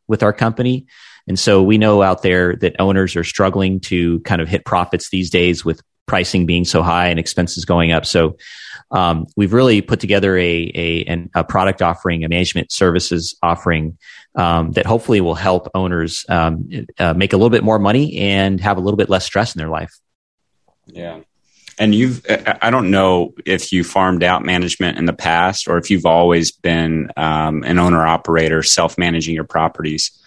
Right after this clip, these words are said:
Speaker 2: Have
Speaker 1: I
Speaker 2: you
Speaker 1: did.
Speaker 2: always?
Speaker 1: I did. I did actually, uh, farm out my, uh, my multifamily, uh, management operations to third-party owners. Um,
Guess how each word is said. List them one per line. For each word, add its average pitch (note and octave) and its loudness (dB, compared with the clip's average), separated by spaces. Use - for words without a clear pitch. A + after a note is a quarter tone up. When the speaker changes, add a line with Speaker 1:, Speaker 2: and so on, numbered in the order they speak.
Speaker 2:
Have - 2
Speaker 1:
I A#2 2
Speaker 2:
you A2 4
Speaker 1:
did. C3+ 4
Speaker 2:
always? F#2+ 0
Speaker 1:
I A2+ -2
did. C3 2
I A2+ 2
did B2+ 2
actually, A2+ 0
uh, F#2+ 2
farm G2+ 0
out G2 0
my, F2 -2
uh, E2+ -2
my E2+ -2
multifamily, F2+ 0
uh, E2+ 0
management F#2 -2
operations E2+ -2
to E2+ -2
third-party F2 0
owners. F2 -2
Um, E2 0